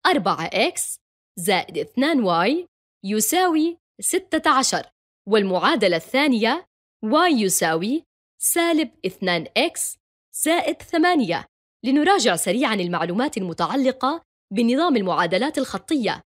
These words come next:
والنظام المستقل وغير المستقل والمتسق وغير المتسق. إذا كان النظام مكون من معادلتين، يوجد ثلاثة حالات. ارسموا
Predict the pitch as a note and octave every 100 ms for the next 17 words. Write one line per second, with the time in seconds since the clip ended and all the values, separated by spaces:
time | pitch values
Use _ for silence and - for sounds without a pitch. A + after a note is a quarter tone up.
0 | _ _ _ G3+ A3 G#3+ G#3+ E4+ A#3+ F3
1 | - F3 - D4+ G4+ - _ _ _ D#4
2 | G#4 G#4+ C4+ F#3+ E3+ A3+ A3 D#4 F3 -
3 | _ _ _ G3 G#3 G3 D#4 - B3 F#4+
4 | - - _ _ _ - F#4+ G4+ G4+ A#3
5 | E3+ - E3 C3+ - _ _ _ _ B3+
6 | A3+ D#4+ G#4+ D4 F#3 F3 F3 F3 F#3+ E4
7 | D4+ D4+ A#3+ C#4+ D#4+ C4+ A#3+ G#3 F3+ F3+
8 | F3 D#3+ E3 _ _ _ - G3+ D4 C4+
9 | C#4+ - - - F4+ G4 A#3 - E3+ D#3
10 | D3+ - - _ _ _ - - E4 D4+
11 | E4